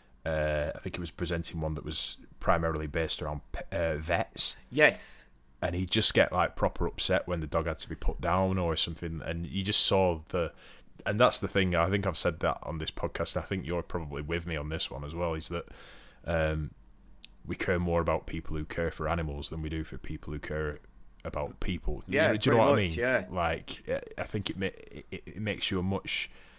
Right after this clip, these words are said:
Speaker 1: more sensitive person to, to, um, to care for a defenseless animal. You know what I mean? It's, it's one of them things. It's, it, it, it,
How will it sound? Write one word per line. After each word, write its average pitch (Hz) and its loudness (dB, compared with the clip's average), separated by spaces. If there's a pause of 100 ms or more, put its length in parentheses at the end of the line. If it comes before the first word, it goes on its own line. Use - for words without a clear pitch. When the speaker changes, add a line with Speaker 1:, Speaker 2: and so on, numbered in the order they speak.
(260)
Speaker 1:
more 90 2
sensitive 82 2
person 80 -2
to, 78 -4 (140)
to, 76 -6 (920)
um, 78 -4 (580)
to - -4
care 92 4
for - -4
a 80 0
defenseless 82 -2
animal. 80 -4 (580)
You 80 -4
know 85 0
what 85 2
I - 0
mean? 78 -2 (120)
It's, - -8
it's - -2
one 107 4
of 95 0
them 90 2
things. 90 0
It's, - 0
it, - -6 (120)
it, - -8
it, 95 -8